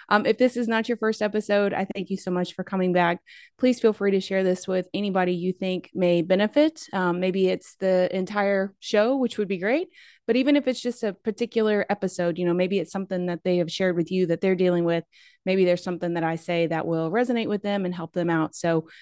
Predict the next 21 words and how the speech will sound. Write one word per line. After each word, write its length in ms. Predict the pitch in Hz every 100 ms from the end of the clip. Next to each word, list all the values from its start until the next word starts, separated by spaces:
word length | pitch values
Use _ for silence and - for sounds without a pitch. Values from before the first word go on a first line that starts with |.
| -
keep 160 | - 247
sharing, 560 | 220 240 220 208 196 -
um, 240 | 175 170
keep 260 | - 202 202
encouraging, 540 | 196 190 185 180 185
keep 260 | - 185 - _ -
inspiring 420 | 185 - 196 196
each 140 | 196 196
other 220 | 185 185
because 360 | 180 185 180 - - - -
leadership 400 | 220 226 233 240
is 140 | 233
hard, 260 | - 185 165
but 140 | 165
we 100 | 170
don't 220 | 180 175 170
have 180 | 180
to 100 | -
do 140 | 170 175
this 220 | 170 -
alone. 320 | 170 165 156